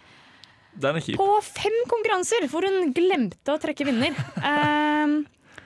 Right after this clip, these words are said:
Speaker 2: så hun fikk hundre tusen i bot, og synes at det var, quote, «urettferdig».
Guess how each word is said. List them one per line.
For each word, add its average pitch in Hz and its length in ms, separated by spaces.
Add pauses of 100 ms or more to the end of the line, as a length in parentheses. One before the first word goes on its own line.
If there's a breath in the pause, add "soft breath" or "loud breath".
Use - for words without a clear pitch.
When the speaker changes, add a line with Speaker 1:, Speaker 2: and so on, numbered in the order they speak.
Speaker 2:
så - 220
hun 381 140
fikk - 320
hundre 196 260
tusen 202 380
i 208 60
bot, 349 380
og 440 380
synes 359 560
at - 120
det 339 160
var, 339 240
quote, - 520 (160)
«urettferdig». 254 640